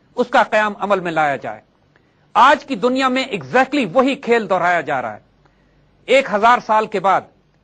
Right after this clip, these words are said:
आज के फ्रीमेसन, टेम्पलर नाइट्स, नियोकॉन, इवेंजेलिकल क्रिश्चियन, जायनिस्ट, ईसाई दुनिया को बेवकूफ बनाकर मुसलमान मिल्लत पर मुसल्लत करने की कोशिश कर रहे हैं। जो आज की सलीबी जंगें मुसलमानों और ईसाइयों के दरमियान लड़ी जा रही हैं,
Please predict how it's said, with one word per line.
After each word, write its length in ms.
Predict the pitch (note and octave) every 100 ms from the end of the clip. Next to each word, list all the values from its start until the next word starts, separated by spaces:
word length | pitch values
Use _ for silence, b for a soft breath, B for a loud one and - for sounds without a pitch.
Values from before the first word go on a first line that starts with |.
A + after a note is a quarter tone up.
| -
आज 180 | A3+ C4+ B3+
के 60 |
फ्रीमेसन, 580 | A3+ A#3+ A#3+ A#3 A3 A3
टेम्पलर 400 | - A3 A3 G#3
नाइट्स, 400 | F#3 G3 C#3 - _ _ -
नियोकॉन, 420 | F#3 B3+ A#3+ A#3 - F#3
इवेंजेलिकल 520 | A3 A#3 G#3+ - A3
क्रिश्चियन, 420 | A#3+ A3 - D3
जायनिस्ट, 460 | C3+ F#3 G3 D#3+ - - b b b
ईसाई 380 | A3+ - C4 D4+
दुनिया 320 | A#3 A#3+ B3
को 120 | A3+
बेवकूफ 460 | F#3+ G3 F#3+ B3 E3
बनाकर 380 | G3+ G#3 G3 F3+
मुसलमान 420 | F#3+ G3+ G#3+ G#3+
मिल्लत 300 | G3+ A3 G#3+
पर 80 | F#3+
मुसल्लत 360 | F3+ A3 A3 G#3
करने 220 | - F#3+
की 100 | D#3+
कोशिश 300 | D#3+ D3 C#3
कर 140 | C#3
रहे 140 | A#2 A2+
हैं। 100 | - b b b -
जो 120 | E3
आज 280 | A3 B3 C#4
की 100 | C#4
सलीबी 340 | A#3 A#3 A#3
जंगें 260 | G#3 A3 A3
मुसलमानों 440 | G3+ G3+ G3+ A3 G#3+
और 100 | G3
ईसाइयों 340 | G3+ G#3+ A3
के 80 | G#3
दरमियान 320 | F#3 F#3+ F#3+
लड़ी 180 | F#3 F#3+
जा 140 | F3
रही 160 | F3 D#3+
हैं, 180 | D#3+